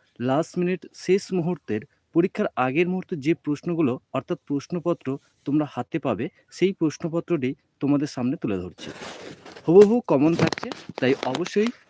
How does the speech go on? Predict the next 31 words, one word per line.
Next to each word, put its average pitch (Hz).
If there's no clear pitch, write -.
চ্যানেলটি 139
সাবস্ক্রাইব 151
করে 95
পাশের 131
ঘন্টি 147
all 123
সিলেক্ট -
করে 156
রাখো, 156
সবার 135
আগে 127
ভিডিও 120
তোমার 110
কাছে 117
পৌঁছে 85
যাবে। 76
ওকে, -
তো 127
চলো, 175
এটাই 208
শেষ 175
মুহূর্তের 165
চূড়ান্ত 147
এবং 135
ফাইনাল 151
সাজেশন 127
প্রশ্নপত্র 147
দু 127
হাজার 120
ছাব্বিশে, 120
তোমরা 120